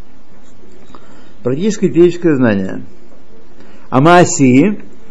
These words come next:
мимену млехет махшевет, всякая сознательная работа, когда человек осваивает какое-то ремесло, это он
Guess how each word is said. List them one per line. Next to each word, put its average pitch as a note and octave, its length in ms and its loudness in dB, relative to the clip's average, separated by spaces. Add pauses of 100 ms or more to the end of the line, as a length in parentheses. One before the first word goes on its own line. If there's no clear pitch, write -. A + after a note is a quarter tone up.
(240)
мимену A3 760 4
млехет E3+ 480 4
махшевет, E3 580 -2 (180)
всякая F3+ 380 -2
сознательная B2+ 720 -2
работа, E3+ 600 0 (220)
когда B2+ 140 0
человек C3 420 0
осваивает A#2 760 0
какое-то A2+ 320 -2
ремесло, C3 800 0 (380)
это E3 240 -2
он F3 220 -2